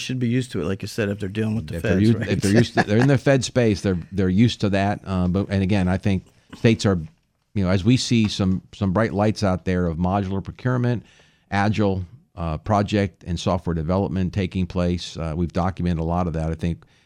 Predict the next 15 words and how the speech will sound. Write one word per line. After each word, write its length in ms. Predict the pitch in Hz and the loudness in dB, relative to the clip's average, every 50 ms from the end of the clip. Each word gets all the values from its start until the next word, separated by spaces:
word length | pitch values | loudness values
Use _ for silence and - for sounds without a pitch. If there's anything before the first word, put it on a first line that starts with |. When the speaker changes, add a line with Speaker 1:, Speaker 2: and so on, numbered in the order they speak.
| _ _ _ _ - | _ _ _ _ -10
Speaker 2:
uh, 80 | 110 110 | -6 -4
we're 80 | 90 90 | -4 -2
trying 300 | - - 107 95 92 87 | 0 0 0 2 2 2
to 60 | 82 | 0
shorten 400 | - - - 104 107 - - 98 95 | -2 -2 0 0 0 0 -2 -2 -2
those 400 | 90 90 87 82 - - - - 127 110 - _ _ _ _ _ _ _ _ | 0 0 -2 -2 -4 -10 -14 -20 -20 -20 -20 _ _ _ _ _ _ _ _
cycles. 640 | - - 117 101 95 90 - 85 87 90 85 - - - 80 | -6 -2 0 0 0 0 -2 -2 -2 -2 -4 -4 -8 -12 -10
Uh, 80 | 82 | -2
we 180 | 85 104 113 107 | 0 2 2 2
have 280 | 110 110 107 104 101 95 | 2 2 0 0 0 0
a 280 | 92 90 90 87 85 - - _ _ _ - | 0 0 0 0 -2 -4 -8 _ _ _ -2
I 100 | - 113 | 0 0
T 200 | 113 - 120 113 | 2 2 2 2
acquisition 560 | 107 104 - 104 92 82 107 104 - - 101 | 2 2 0 -2 0 2 0 0 0 0 0
reform 640 | 92 90 90 - - 98 98 104 107 107 104 110 110 | 0 0 0 -2 -2 -2 0 0 2 2 2 0 -2